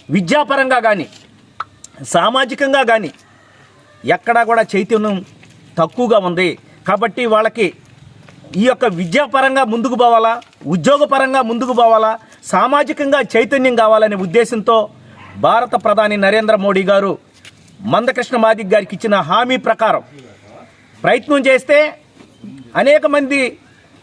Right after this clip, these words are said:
మళ్ళా దీన్ని సుప్రీంకోర్టు దాకా తీసుకెళ్ళటం, సుప్రీంకోర్టులో అత్యున్నత న్యాయస్థానంకి న్యాయం జరగాలనే ఉద్దేశంతో, అట్లని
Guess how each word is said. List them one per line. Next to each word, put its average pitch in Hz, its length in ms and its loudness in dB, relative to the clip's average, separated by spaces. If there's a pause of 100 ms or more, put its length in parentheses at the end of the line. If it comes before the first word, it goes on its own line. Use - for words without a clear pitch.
(360)
మళ్ళా 226 240 2 (340)
దీన్ని 202 240 0 (400)
సుప్రీంకోర్టు 220 640 0
దాకా 202 220 0
తీసుకెళ్ళటం, 196 420 -2 (560)
సుప్రీంకోర్టులో 247 720 0 (260)
అత్యున్నత 254 460 -2 (140)
న్యాయస్థానంకి 240 1200 -4 (120)
న్యాయం 226 340 -2
జరగాలనే 220 580 -2
ఉద్దేశంతో, 214 520 -6 (640)
అట్లని 285 420 -2